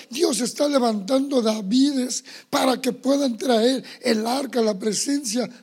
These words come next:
de Dios. ¿Aló?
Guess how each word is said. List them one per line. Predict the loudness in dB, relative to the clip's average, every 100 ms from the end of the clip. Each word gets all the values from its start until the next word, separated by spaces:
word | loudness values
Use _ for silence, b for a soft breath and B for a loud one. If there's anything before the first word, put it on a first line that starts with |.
| -6
de | -4
Dios. | -2 0 0 -2 -4 -8 -10 -12 -16 -20 _ _ _ _ _ _ _ _ _ _ _ _ _ _
¿Aló? | -2 2 4 4 4 2 0 0 -2 -4 -8 -12